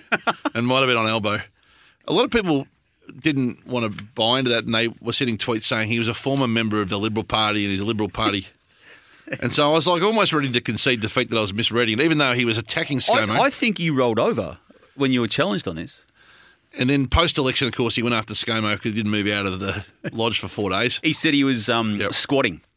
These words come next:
Speaker 2: Remember he said
Speaker 1: Yep.
Speaker 2: <laughs> it was four days after the election and he said he was squatting.
Speaker 1: So w-, we knew he hated ScoMo, but we didn't know
Speaker 2: Which
Speaker 1: whether
Speaker 2: is
Speaker 1: he,
Speaker 2: not
Speaker 1: he
Speaker 2: hard
Speaker 1: w-,
Speaker 2: to do.
Speaker 1: we didn't know whether he was a Liberal who was frustrated at ScoMo or he'd switched out of the Liberal Party altogether.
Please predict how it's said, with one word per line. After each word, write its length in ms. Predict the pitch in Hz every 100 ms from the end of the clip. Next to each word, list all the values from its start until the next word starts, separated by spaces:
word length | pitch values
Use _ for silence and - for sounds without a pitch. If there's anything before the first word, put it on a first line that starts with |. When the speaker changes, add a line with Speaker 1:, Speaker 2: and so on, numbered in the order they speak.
| _ _ -
Speaker 2:
Remember 140 | 175
he 100 | 269
said 260 | 185 311 - -
Speaker 1:
Yep. 160 | - -
Speaker 2:
<laughs> 40 |
it 100 | -
was 140 | - -
four 280 | - 285 254
days 260 | 254 226
after 240 | 208 185 208
the 60 |
election 420 | 165 190 - 165 139
and 80 |
he 100 | 151
said 180 | 151 175
he 60 | 147
was 100 | 139
squatting. 380 | - 156 143 -
Speaker 1:
So 200 | - 156
w-, 180 | 156 170 180
we 120 | 170
knew 240 | 202 254
he 100 | 214
hated 400 | 131 156 135 107 - _ -
ScoMo, 580 | - 120 117 90 139 147 - - - -
but 80 | 135
we 100 | 165
didn't 180 | 196 180
know 80 |
Speaker 2:
Which 80 | 151
Speaker 1:
whether 140 | 147 135
Speaker 2:
is 40 |
Speaker 1:
he, 140 | 139 -
Speaker 2:
not 140 | 135 131
Speaker 1:
he 40 |
Speaker 2:
hard 140 | 98 85
Speaker 1:
w-, 60 |
Speaker 2:
to 160 | 87 90
do. 60 | 113
Speaker 1:
we 80 | 156
didn't 160 | 196
know 120 | 190 147
whether 140 | 139
he 40 | 131
was 140 | 123
a 80 | 123
Liberal 360 | 139 147 127 123
who 80 |
was 100 | 113
frustrated 520 | - 147 143 135 113 104
at 60 |
ScoMo 600 | - - 101 98 127 156 - -
or 220 | 120 117
he'd 180 | 117 117
switched 320 | - 143 -
out 60 | 123
of 60 | 110
the 60 |
Liberal 120 | 113 110
Party 280 | 120 107 104
altogether. 340 | 110 139